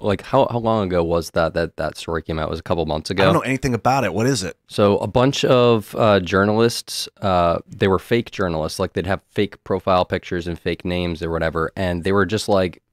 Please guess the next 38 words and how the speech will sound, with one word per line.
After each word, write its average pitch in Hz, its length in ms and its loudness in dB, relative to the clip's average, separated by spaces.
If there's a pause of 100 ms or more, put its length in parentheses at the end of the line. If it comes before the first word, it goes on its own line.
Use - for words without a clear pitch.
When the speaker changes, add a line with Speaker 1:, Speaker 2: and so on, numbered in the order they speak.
(120)
Speaker 1:
you 98 100 -4
know, 80 300 -4 (420)
they'd, 101 380 -2
you'd 110 180 2
read 120 220 4
the 107 100 4
article 101 320 2
and 78 80 -4
it 80 40 -8
would 82 140 -8
make 85 160 -4
no 87 140 -4
sense. 78 380 -8
They're 87 180 -2
all 92 220 2 (240)
A 107 120 4
I 92 140 2
generated 87 460 0
articles. - 440 -6 (580)
And 113 100 4
they'd 101 120 4
publish 117 360 0
it 95 100 0
as 95 220 0
if - 140 -4
they 92 100 0
were 85 100 -2
real 87 200 -4
journalists 85 480 -6
on 82 80 -8
the 82 80 -12
site. 85 340 -2
And 90 100 -4
then, 87 120 -2
like, 80 240 -2
somebody, 82 420 -4 (200)
you 82 60 -14
know, 76 220 -12